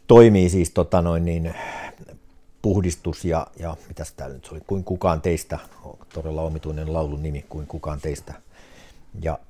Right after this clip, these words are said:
ja sit täällä oli joku kolmas, no mä keksin sen kohta. Mä otin sitten näitä tälle, tälle tota omalle levylle, niin niitä Askon tekstejä, koska ne saatiin taas niinku rockibändin kanssa hyvin rullaamaan. Se, se meidän runolevy on,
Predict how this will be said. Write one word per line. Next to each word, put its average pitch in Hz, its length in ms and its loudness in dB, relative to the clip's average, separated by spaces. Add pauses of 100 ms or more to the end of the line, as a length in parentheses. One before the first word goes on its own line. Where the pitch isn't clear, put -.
(400)
ja 80 100 -14
sit - 160 -20
täällä 80 140 -4
oli - 20 -4
joku 78 140 -10
kolmas, 76 360 -8
no 76 200 -10
mä 76 140 -14
keksin - 300 -18
sen 73 140 -12
kohta. - 280 -18 (480)
Mä 98 180 6
otin 110 260 8
sitten 95 360 0
näitä 95 340 2 (460)
tälle, 87 300 0 (880)
tälle 101 240 6
tota 85 400 -2
omalle 92 360 2
levylle, 80 300 -2
niin 80 140 -4
niitä 85 260 0
Askon 82 260 -4
tekstejä, 78 440 -8
koska - 320 -12 (140)
ne 110 160 -2
saatiin 95 360 0
taas 95 220 0
niinku 90 340 -6
rockibändin 82 640 -2
kanssa - 240 -16 (180)
hyvin 76 260 -4
rullaamaan. 76 500 -8 (300)
Se, - 300 -10
se - 120 -12
meidän 87 220 0
runolevy 85 520 2
on, 78 160 -8